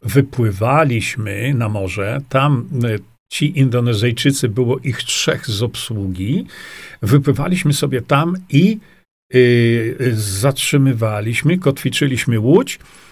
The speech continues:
no i, y, nurkowaliśmy w, na tej rafie koralowej, ale mieliśmy również te harpuny,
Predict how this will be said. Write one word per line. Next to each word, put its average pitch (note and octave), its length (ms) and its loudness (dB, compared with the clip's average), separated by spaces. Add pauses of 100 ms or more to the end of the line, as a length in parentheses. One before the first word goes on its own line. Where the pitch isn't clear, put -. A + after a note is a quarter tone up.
(180)
no E3 400 0 (140)
i, A3+ 400 -2 (120)
y, D3+ 380 2 (1040)
nurkowaliśmy F3 920 2
w, - 180 -10
na E3+ 180 -4
tej G#3 200 -2
rafie - 280 -4
koralowej, A#2+ 600 -2 (120)
ale F3+ 600 2 (360)
mieliśmy F#3+ 760 4
również F3+ 400 0
te D3+ 120 -4
harpuny, C#3+ 720 0